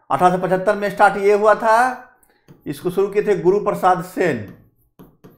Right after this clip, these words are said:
गुरु प्रसाद सेन, पूछा गया प्रश्न है, रट लीजिए, स्क्रीनशॉट ले लीजिए, छप गया है। हिंदी में बिहारी बंधु चौहत्तर में,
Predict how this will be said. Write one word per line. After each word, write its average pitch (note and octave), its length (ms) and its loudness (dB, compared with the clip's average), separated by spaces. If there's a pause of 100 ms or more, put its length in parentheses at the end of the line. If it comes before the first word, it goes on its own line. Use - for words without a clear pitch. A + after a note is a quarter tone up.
(920)
गुरु E3+ 320 -2
प्रसाद F3 500 -2
सेन, E3 260 -2
पूछा E3+ 260 -2
गया F#3 120 0
प्रश्न F3+ 280 -4
है, E3+ 480 -2 (720)
रट D#3+ 140 0
लीजिए, E3+ 640 -2
स्क्रीनशॉट F3+ 420 -6
ले F#3+ 100 -2
लीजिए, F3 280 -4
छप F#3 240 -8
गया F3 220 2
है। D3 460 0 (680)
हिंदी G3 360 0
में A#3 320 -2
बिहारी F3+ 320 4
बंधु G#3+ 420 -2
चौहत्तर F#3+ 520 2
में, A#3 440 -6